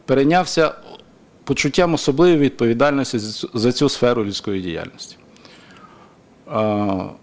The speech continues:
власне, наше звернення — це своєрідний виклик для Національної ради з питань телебачення і радіомовлення. Чи зможе вона нарешті виконувати свої функції як, е, національний регулятор,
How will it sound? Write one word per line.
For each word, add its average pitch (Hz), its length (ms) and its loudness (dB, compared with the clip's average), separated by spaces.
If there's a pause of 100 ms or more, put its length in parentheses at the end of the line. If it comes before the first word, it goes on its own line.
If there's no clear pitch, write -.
(440)
власне, 196 840 2 (600)
наше 170 300 2
звернення — 190 540 2
це 180 160 2
своєрідний 160 560 4
виклик 147 480 2
для 110 460 2
Національної 139 600 2
ради 151 180 2
з 131 40 -6
питань 135 200 -2
телебачення 120 480 0
і 113 40 2
радіомовлення. 127 640 2 (380)
Чи 170 200 2
зможе 180 400 4
вона 175 240 4
нарешті 156 480 2
виконувати 160 640 2
свої 143 320 -2
функції 135 720 2
як, 123 280 2
е, 123 220 4
національний 120 580 2
регулятор, 113 600 0